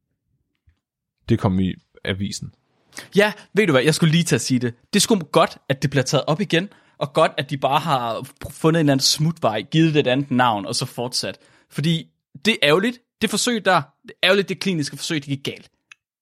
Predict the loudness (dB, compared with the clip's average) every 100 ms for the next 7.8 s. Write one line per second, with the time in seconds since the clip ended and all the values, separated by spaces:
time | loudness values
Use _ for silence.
0 | _ 2 2 4 2 2 0 0 2 0
1 | 0 -4 -4 -10 -4 -4 -4 -10 -12 -12
2 | -12 -14 _ _ _ _ _ _ _ _
3 | _ _ _ _ _ _ -2 0 2 0
4 | 0 0 0 -2 -2 2 2 2 0 -2
5 | 2 2 2 0 -2 -4 -4 -6 -12 _
6 | _ _ _ 2 4 2 2 -2 0 -2
7 | -6 -10 _ _ _ 0 2